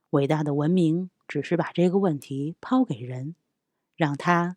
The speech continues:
带着这个问题行走人间。埃及人的宴席是埃及人的自我教育，托劳索伊人的庆生仪式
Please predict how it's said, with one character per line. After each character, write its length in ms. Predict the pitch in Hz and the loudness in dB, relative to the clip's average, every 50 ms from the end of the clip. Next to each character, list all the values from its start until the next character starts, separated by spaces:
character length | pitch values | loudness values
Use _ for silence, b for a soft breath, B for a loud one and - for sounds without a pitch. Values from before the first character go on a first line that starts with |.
| _ _ | _ _
带 200 | - 294 285 233 | 0 2 4 4
着 100 | 175 156 | 4 4
这 160 | 147 156 147 135 | 2 2 0 -2
个 100 | 131 139 | -2 -4
问 200 | 143 143 135 135 | -4 -6 -6 -8
题 400 | - - 135 135 131 131 147 156 _ _ _ _ | -8 -8 -8 -8 -6 -8 -10 -14 _ _ _ _
行 260 | - - - 123 127 | -18 -14 -10 -10 -8
走 160 | 135 - 120 113 | -8 -8 -8 -8
人 240 | 113 113 117 127 | -10 -10 -10 -6
间。 320 | 135 175 170 170 247 180 170 _ _ _ _ _ _ _ _ _ _ _ _ _ _ _ _ _ _ _ _ _ _ _ | 0 2 2 2 2 0 -4 _ _ _ _ _ _ _ _ _ _ _ _ _ _ _ _ _ _ _ _ _ _ _
埃 220 | - 156 156 156 | -2 0 2 2
及 140 | 156 151 156 | 2 2 2
人 160 | 156 156 151 | 2 2 2
的 100 | 160 170 | 2 2
宴 240 | 175 185 170 147 139 | 2 2 2 0 0
席 440 | - - - 135 131 131 147 160 - _ _ | -4 -8 -8 -8 -8 -8 -8 -10 -12 _ _
是 220 | - - - 165 | -14 -10 -6 -4
埃 200 | 160 180 240 269 | -2 2 2 2
及 140 | 269 202 175 | 4 2 2
人 160 | 147 131 123 | -2 -2 -4
的 100 | 127 139 | -6 -8
自 160 | 139 - 151 139 | -8 -6 -6 -6
我 200 | 120 - - - | -6 -6 -12 -8
教 300 | - 165 156 135 117 107 | -6 -4 -4 -4 -6 -12
育， 180 | 107 107 _ _ _ _ _ _ _ _ _ _ _ _ _ _ _ _ _ | -20 -20 _ _ _ _ _ _ _ _ _ _ _ _ _ _ _ _ _
托 180 | - - 151 143 | -6 -2 0 0
劳 180 | 139 139 160 | 2 4 2
索 200 | 170 - 147 135 | 2 2 0 -2
伊 140 | 131 151 170 | 0 0 2
人 140 | 170 160 151 | 2 2 2
的 120 | 156 170 | 2 0
庆 200 | 160 - - 156 | 0 0 -2 -2
生 220 | 143 - 185 190 185 | 0 0 0 0 0
仪 160 | 151 127 147 | 0 -2 -4
式 320 | 147 - - 156 139 131 | -4 -2 -2 -2 -4 -4